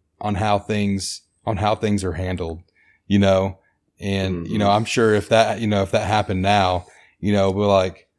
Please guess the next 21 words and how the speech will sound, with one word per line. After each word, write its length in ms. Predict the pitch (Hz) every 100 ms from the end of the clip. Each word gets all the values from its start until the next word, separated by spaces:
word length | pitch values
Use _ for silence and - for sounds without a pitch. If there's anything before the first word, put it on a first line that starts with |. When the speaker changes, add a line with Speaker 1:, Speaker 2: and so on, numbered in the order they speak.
| _ -
Speaker 1:
"Well, 120 | 107
the 60 |
hell 160 | 98 117
with 80 | 101
that 120 | 98
knife. 220 | 98 101 101
We'll 80 | 98
just 120 | 95
go 80 | 101
buy 200 | 98 98
you 100 | 101
another 280 | 98 101 90
one 100 | 87
tomorrow 380 | 101 101 95 90
or 100 | 90
something." 480 | 98 87 90 90 - _ _ _
Speaker 2:
And 220 | 113 113 107
that's 240 | 98 -
exactly 920 | 104 92 90 104 95 - 101 95 92
right. 480 | 80 92 87 - - - _ _ _ _ _ _ _ _
Speaker 1:
Mm-hmm. 380 | 110 104 98 92